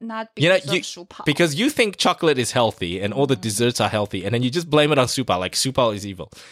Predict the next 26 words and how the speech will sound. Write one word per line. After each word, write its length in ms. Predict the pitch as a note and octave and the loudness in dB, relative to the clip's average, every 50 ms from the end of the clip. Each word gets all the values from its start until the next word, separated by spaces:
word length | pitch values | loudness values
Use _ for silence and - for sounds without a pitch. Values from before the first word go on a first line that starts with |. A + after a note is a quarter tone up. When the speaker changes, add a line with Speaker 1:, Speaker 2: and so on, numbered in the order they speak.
| - - _ - | -20 -16 _ 0
Speaker 2:
That's 240 | D3+ E3 E3+ - - | 0 0 2 2 2
Speaker 1:
Huh? 20 | A3 G#3 | 2 2
Speaker 2:
not 100 | F#3+ - | 0 0
fair. 400 | - - F3+ D#3 B2 G2+ F#2+ - C5 - - - E4 F4 - - | 0 2 2 4 4 2 0 -2 -4 -4 -6 -6 -8 -8 -8 -8
Speaker 1:
<laughs> 400 | D#4+ F#4 - _ - _ _ - | -12 -12 -14 _ -20 _ _ -6
Speaker 2:
That's 160 | D#3+ - - | -4 0 2
not 160 | B3 A3+ A3 | 2 4 4
Speaker 1:
Sorry, 280 | F3 F#3+ F3+ D#3 A#2+ G#2 | 4 4 4 4 2 0
Speaker 2:
fair. 80 | G#2 - | -2 -4
Speaker 1:
Su 120 | D#4 D#4+ | -8 -10
Pao. 280 | - - - - - C#4 | -8 -8 -6 -2 -2 0
Speaker 2:
<laughs> 1500 | - - A4+ B4 - - - A#4+ - - - A4 A4+ - - G#4+ - _ _ C5+ - - D#5+ - - - D#5 E5+ - | 2 4 4 4 4 4 4 4 4 4 0 0 0 0 -4 -8 -8 _ _ -14 -14 -14 -14 -18 -14 -10 -10 -6 -2
I 60 | - | 0
don't 140 | E3+ B3+ D#4+ | 2 2 2
think 140 | E4+ E4 C#4+ | 0 0 0
that's 200 | B3 B3 B3 - | 0 0 0 0
fair. 380 | - A#3 F3 C3 G2 E2 - - _ _ _ _ _ _ _ _ _ - | 0 2 2 2 0 -2 -8 -14 _ _ _ _ _ _ _ _ _ -2
But 440 | D3+ D3+ D#3 D#3 - - - - _ - | -2 0 0 -2 -4 -8 -18 -14 _ -4
Speaker 1:
Because 300 | - - G#4 A4+ G4+ - | 0 2 2 2 2 2
Speaker 2:
I 40 | |
Speaker 1:
people 260 | - G4+ G4+ - G4+ - | 0 0 0 2 0 -2
tell 200 | - F4+ F4 E4 | 2 0 0 2
me 100 | E4+ C4+ | 2 0
that 160 | C4+ - - - | 0 -2 -2 -6
it's 260 | A3+ - - - - | -14 -12 -12 -12 -12
healthy, 880 | - - - - - - B3+ C#4+ D#4 D4+ - - - - D3 D#3+ - | -12 -12 -10 -4 -2 0 2 2 2 0 -2 -14 -12 -6 -6 -6 -6